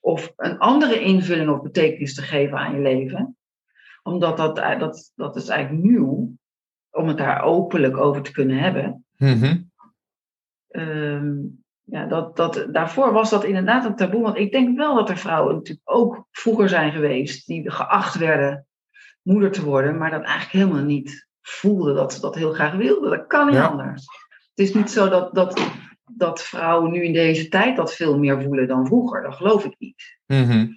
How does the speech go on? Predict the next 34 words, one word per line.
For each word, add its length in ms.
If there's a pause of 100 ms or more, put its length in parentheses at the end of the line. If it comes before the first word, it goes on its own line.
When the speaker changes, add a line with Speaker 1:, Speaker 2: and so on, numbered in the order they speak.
(720)
Speaker 1:
Eh, 420
het 160
kan 200
wel 180
zijn 400
dat 300
je 80
nu 120
in 80
deze 240
tijd, 200
doordat 340
je 80
op 120
allerlei 360
manieren 360
betekenis 500
kan 120
geven 340
aan 160
je 60
leven, 320
dat 220
je 100
dat 180
wat 200
meer 140
die 140
vraag 320
meeneemt 680
of 80
zo. 440
Dat 200
wel. 460